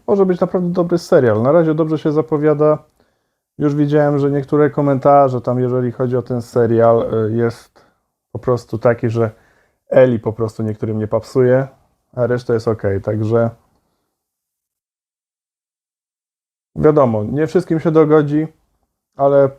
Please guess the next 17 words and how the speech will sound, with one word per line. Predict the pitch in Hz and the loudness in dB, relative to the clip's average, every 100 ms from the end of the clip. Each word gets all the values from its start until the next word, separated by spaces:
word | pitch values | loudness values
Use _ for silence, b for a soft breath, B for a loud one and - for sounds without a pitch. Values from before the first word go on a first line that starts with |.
| _ _ _ _ _ _ - | _ _ _ _ _ _ -6
jeżeli | 143 143 147 | -2 0 0
chodzi | 131 151 139 139 135 | 0 0 0 2 4
o | 135 | 4
akcję, | 135 - | 2 -2
jakoś | 135 131 131 127 | 0 0 -2 -4
tak, | 127 127 - | -2 -2 -4
e, | 123 120 | -6 -4
historię | 117 127 135 135 | -8 -2 0 0
całą | 127 127 127 | 0 0 0
opowiedzianą, | 127 131 127 123 123 120 | -2 -2 0 0 0 -2
to | 127 | -4
jest | 123 | -2
całkiem | - 123 123 117 117 | -2 0 0 -2 0
na | 113 117 113 | 2 2 2
wysokim | 110 110 113 - | 0 -2 -4 -4
poziomie, | 104 104 113 110 107 | -6 -4 -4 -4 -4
także, | 107 104 110 104 | -6 -6 -4 -6